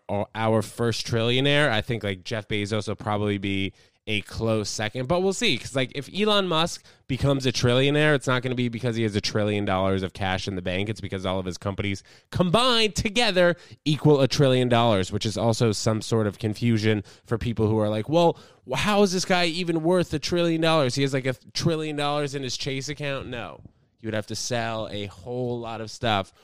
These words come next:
to even have access to that trillion dollars. It's just how much his companies are worth and then how much, you know, his assets are worth as well. But Elon, you know, you're always welcome here on the podcast, Ted Jones World here. And <laughs> if you guys checked out the Ted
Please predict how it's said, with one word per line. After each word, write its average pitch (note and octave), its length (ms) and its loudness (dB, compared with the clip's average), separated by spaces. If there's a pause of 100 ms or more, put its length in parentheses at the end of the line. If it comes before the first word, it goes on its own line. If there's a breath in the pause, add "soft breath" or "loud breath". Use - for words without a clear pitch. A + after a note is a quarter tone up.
(200 soft breath)
to B2 100 -4
even G2+ 560 0
have A2 240 -2
access G#2 540 -2
to G#2+ 100 -2
that G2 180 -2
trillion G2 380 -2
dollars. F#2 420 0
It's F#2+ 100 -8
just G2+ 260 -6
how G#2 120 -4
much G2 300 -8 (180 soft breath)
his G2+ 140 -12
companies F3+ 500 0
are E3 60 2
worth D3+ 280 -2
and B2+ 140 -6
then A2+ 160 -2
how G#2+ 220 -2
much, G2+ 360 -6 (340 soft breath)
you F#2+ 160 -6
know, E2+ 240 -4
his F#2+ 260 -10
assets F2+ 640 -8
are F2+ 180 -4
worth F2 460 -4
as E2+ 240 -8
well. E2+ 220 -6
But B2 180 -8
Elon, A3 580 0
you D#3 120 -4
know, D3+ 140 0
you're D3 200 0
always D#3+ 300 0
welcome D3 260 0
here C#3+ 180 -6
on C#3 120 -4
the C3 80 -6
podcast, C3 540 -2
Ted C#3+ 180 -2
Jones C3 320 4
World B2 260 4
here. B2 260 4 (240 loud breath)
And B2 340 -2
<laughs> - 120 -4
if G3+ 560 0
you F3+ 80 -2
guys F3 240 0
checked E3+ 260 0
out D#3 220 2
the C#3+ 60 -4
Ted D3 480 -2